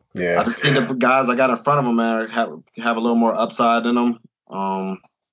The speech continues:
Speaker 2: but we'll see if he's healthy, man. He can, he can definitely rise up, man. Let me see what I got on him.
Speaker 1: <laughs> I like what you did there.
Speaker 2: Hey, oh, hey, hey. I didn't do that on purpose, guys.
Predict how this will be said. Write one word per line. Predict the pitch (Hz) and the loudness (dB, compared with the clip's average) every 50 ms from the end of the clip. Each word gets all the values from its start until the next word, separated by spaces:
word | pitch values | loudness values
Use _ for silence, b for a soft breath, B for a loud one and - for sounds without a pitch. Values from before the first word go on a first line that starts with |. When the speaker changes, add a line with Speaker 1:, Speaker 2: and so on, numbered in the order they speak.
| _ _ _ _ _ _ _ _ _ _ _ _ _ _ - - - - | _ _ _ _ _ _ _ _ _ _ _ _ _ _ -14 -12 -10 -6
Speaker 2:
but | 98 110 110 107 | -2 -2 0 2
we'll | 110 131 147 156 | 2 2 2 2
see | - - 190 175 | 2 2 2 2
if | 151 143 | 2 2
he's | 165 185 180 - | 0 0 0 0
healthy, | 160 156 170 165 175 165 | 0 0 0 0 0 0
man. | 170 165 165 170 170 165 156 | 2 2 2 2 0 0 -2
He | 147 156 156 | -4 -6 -8
can, | 147 - 170 165 160 156 151 143 - - | -8 -6 -6 -6 -4 -6 -6 -8 -10 -8
he | 113 120 | -8 -8
can | 127 135 123 | -6 -4 -2
definitely | 139 143 139 139 135 117 113 | -2 -2 0 -2 -2 0 2
rise | 117 120 120 120 113 | 2 2 2 2 0
up, | 120 120 120 113 | 0 -2 -2 -2
man. | 120 120 120 120 120 120 117 - _ _ _ _ _ _ _ _ - | -2 -2 0 0 0 0 -2 -4 _ _ _ _ _ _ _ _ -4
Let | 120 | -2
me | 120 | -2
see | 117 - 127 | -2 0 -2
what | 117 110 107 | 0 0 0
I | 104 | -2
got | 101 107 104 104 104 104 104 | -2 -2 -2 -2 -2 -4 -4
on | 104 107 | -2 0
him. | 139 139 151 147 - 143 | 0 0 0 2 2 2
Speaker 1:
<laughs> | - - - | 2 2 0
I | - - - - 123 | 0 0 0 0 2
like | 120 120 117 113 | 2 2 2 2
what | 123 117 - | 2 0 0
you | 113 | 0
did | 101 110 110 104 95 | 0 2 2 2 2
there. | 104 98 98 98 - | 0 -4 -4 -2 0
Speaker 2:
Hey, | 147 180 226 269 254 202 | 2 4 4 4 4 4
oh, | 208 262 311 302 254 208 | 4 4 4 4 4 2
hey, | 233 294 330 311 240 214 190 180 170 185 240 302 311 269 | 2 2 2 2 2 0 0 0 0 -2 -2 -2 -4 -4
hey. | 190 170 165 | -4 -4 -2
I | 196 160 156 - 190 | -2 -2 -2 -2 -2
didn't | - - 131 | 0 0 0
do | - | 0
that | - - 453 | 0 0 -2
on | 466 - - | -2 -2 -2
purpose, | - - 151 - - - - - 147 - - - 117 - - | -4 -6 -6 -6 -6 -6 -4 -2 -4 -2 -2 -4 -2 -2 -2
guys. | 117 | -2